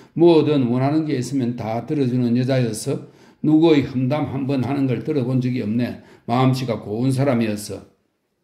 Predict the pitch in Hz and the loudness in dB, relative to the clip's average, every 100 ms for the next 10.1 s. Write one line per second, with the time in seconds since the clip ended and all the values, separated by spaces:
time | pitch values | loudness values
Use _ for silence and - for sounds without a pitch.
0 | _ _ - _ - 147 156 170 143 - | _ _ -20 _ 2 4 4 2 0 0
1 | 117 131 143 156 156 143 147 123 - 92 | -2 0 2 2 0 0 -2 -2 -6 -14
2 | - _ _ - 170 156 131 135 135 110 | -16 _ _ -2 2 2 2 0 0 0
3 | 117 131 135 165 175 165 135 113 - 160 | -2 -2 -2 0 2 2 2 0 -4 -10
4 | 208 - _ _ - 175 170 156 139 123 | -10 -16 _ _ 0 4 6 4 4 2
5 | 123 139 156 127 123 127 135 135 135 135 | 2 2 0 0 0 2 2 0 -2 0
6 | 143 135 135 131 131 123 123 143 147 180 | 2 0 0 -2 -4 -4 -4 -4 -4 -6
7 | 127 117 143 143 107 - - - _ 123 | -6 -2 -4 -4 -10 -12 -20 -20 _ -2
8 | 123 156 151 143 123 117 139 139 135 - | 0 -2 0 2 2 0 -2 -2 -2 -2
9 | 147 123 131 127 147 - 123 101 123 123 | -2 0 0 -2 -6 -8 -8 -6 -8 -8